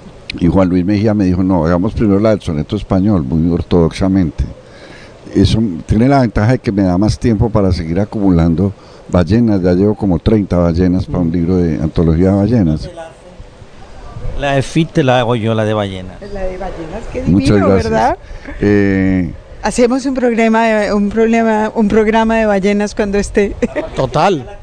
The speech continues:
Speaker 4: <laughs> Sí.
Speaker 1: Eh, la del soneto, entonces he estado trabajando en ella hace rato. Eh, se llama, en principio se va a llamar Del Marqués a la Monja, porque es desde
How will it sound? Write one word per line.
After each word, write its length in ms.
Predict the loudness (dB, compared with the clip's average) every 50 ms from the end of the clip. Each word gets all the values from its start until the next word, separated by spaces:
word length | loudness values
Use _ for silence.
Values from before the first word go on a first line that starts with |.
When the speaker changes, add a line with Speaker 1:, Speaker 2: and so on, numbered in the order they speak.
| -16 -16 -16 -18 -18 -20 -20 -18 -16 -16 -16 -8 -6
Speaker 4:
<laughs> 320 | -6 -6 -6 -8 -12 -12 -12 -12
Sí. 340 | -10 -8 -8 -4 -4 -6 -4 -2 -2 -2 -2 -4 -12 -18 -18 -18 -18 -18 -16 -14 -14 -14 -14 -16 -16 -16 -16 -16 -16 -16 -10 -8 -8 -8 -8 -8 -10 -10 -10 -10 -6 -2
Speaker 1:
Eh, 140 | 0 0 2
la 160 | 2 2 2
del 140 | 2 0 -2
soneto, 480 | -2 -2 -2 0 0 0 -2 -2 -2 -4
entonces 320 | -2 -2 -2 -4 -2 -2 -4
he 40 |
estado 260 | -6 -2 0 0 0 2
trabajando 460 | 2 0 2 2 2 0 0 0 0
en 80 | 0
ella 180 | 0 2 0 0
hace 180 | 0 0 0 0
rato. 440 | 2 0 0 -2 -2 -4 -6 -6 -6 -8 -14 -20 -20 -20 -20 -20 -20 -20 -20 -20 -18 -2 0
Eh, 120 | 0 2
se 220 | 2 2 2 2 2
llama, 480 | 2 2 2 2 2 0 0 -2 -4 -8 -16 -20 -8 -4
en 120 | -2 0
principio 420 | 0 0 0 2 0 0 0 -2 -2
se 100 | 0 2
va 120 | 2 2 4
a 20 |
llamar 420 | 2 2 2 2 2 2 0 -2 -4 -10 -18 -20 -20 -14 -4
Del 220 | 0 0 2 2
Marqués 460 | 2 2 0 0 0 -2 -2 0 0
a 60 | 0 0
la 100 | 2 2
Monja, 480 | 2 0 0 -2 -2 -4 -6 -6 -6 -6 -12 -20 -20 -20 -20 -20 -20 -20 -4 0
porque 340 | 0 0 2 2 2 2 2
es 180 | 2 0 -2 0
desde 440 | 0 0 2 2 2 2 0 -2